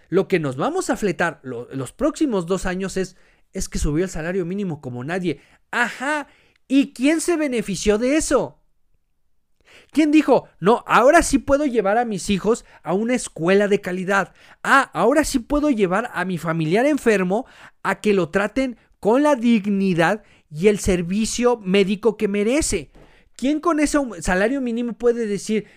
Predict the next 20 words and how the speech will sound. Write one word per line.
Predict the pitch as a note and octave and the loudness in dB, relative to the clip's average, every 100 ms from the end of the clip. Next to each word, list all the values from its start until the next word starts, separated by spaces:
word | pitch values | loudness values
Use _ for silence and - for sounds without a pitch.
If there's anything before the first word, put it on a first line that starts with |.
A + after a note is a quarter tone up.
| _ | _
"Bueno, | D3 D3+ G#3+ C4+ G#3+ | -4 2 2 2 0
pero | G3 F3+ | 0 0
me | F3 | -2
puede | D3+ C#4+ E4 | 0 0 0
cambiar, | - F#3+ G3+ G#3 | -2 -4 -4 -2
me | F3 | -4
puedo | D#3 D#4 F4 | 0 2 2
cambiar | A3 F#3 G#3+ A#3 | 2 2 2 0
de | F#3 | -4
casa | - D#3 E3+ A3+ - _ | -6 -8 -8 -8 -14 _
porque | - F#3 G3+ | -2 0 0
aquí | F3+ A3 | -4 -6
se | A#3 | -2
están | D4+ - A3+ | -2 0 0
matando | A#3+ A#3 G3 G#3 A3 | 0 -4 -4 -4 -2
en | |
la | G#3+ F#3+ | -4 -6
calle"? | G#3 B3 A#3+ F3+ - _ _ _ _ _ | -8 -6 -4 -4 -6 _ _ _ _ _
¿Quién? | G3 B3+ D4+ F4 F#3+ - _ - - | -6 -2 0 0 -4 -10 _ -20 -10
Nadie. | F#3+ A#3+ C4 D4 A#3+ F#3 B2+ | -6 -2 0 0 -2 -6 -8